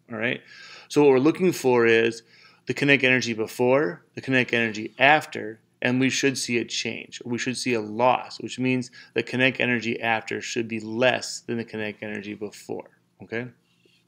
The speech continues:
So here's how we do it. Um, we need to first of all break it down by the initial kinetic energy and the final kinetic energy. So initially, the kinetic energy is gonna be one half M V squared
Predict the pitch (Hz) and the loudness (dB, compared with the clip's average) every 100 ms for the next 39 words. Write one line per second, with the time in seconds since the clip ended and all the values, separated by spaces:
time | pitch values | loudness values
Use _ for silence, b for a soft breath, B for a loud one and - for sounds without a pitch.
0 | - - - 131 156 147 131 110 - - | -20 -10 -2 2 4 4 4 2 -2 -10
1 | _ - - - - - - 127 120 120 | _ -20 -20 -20 -20 -20 0 6 6 6
2 | 117 117 113 110 143 170 175 151 151 147 | 4 0 -4 0 6 8 8 6 4 4
3 | 127 131 127 123 120 120 117 110 113 110 | 2 4 2 2 2 2 2 2 2 -4
4 | 117 120 113 123 131 147 135 139 131 127 | -4 0 2 2 0 -2 -2 0 0 0
5 | 127 117 123 123 110 107 - - 110 110 | -2 -2 -4 -4 -8 -14 -12 -6 -4 -4
6 | - 107 101 107 104 101 - _ B B | -8 -12 -12 -14 -16 -18 -20 _ B B
7 | B B - 139 131 - 135 135 156 202 | B B 4 6 6 2 0 4 4 4
8 | - 156 123 110 123 143 _ _ _ - | 4 2 2 2 -2 -6 _ _ _ -6
9 | 120 131 123 123 127 120 113 104 113 127 | -4 0 2 2 2 2 -2 -2 -4 -6
10 | _ B B B 127 127 139 135 127 127 | _ B B B 4 4 4 4 4 4
11 | 127 123 123 123 113 113 127 147 127 131 | 4 4 2 0 -4 0 2 2 4 4
12 | 131 - 123 127 127 151 - 127 113 117 | 2 0 -2 0 0 0 0 2 4 2
13 | 110 | 0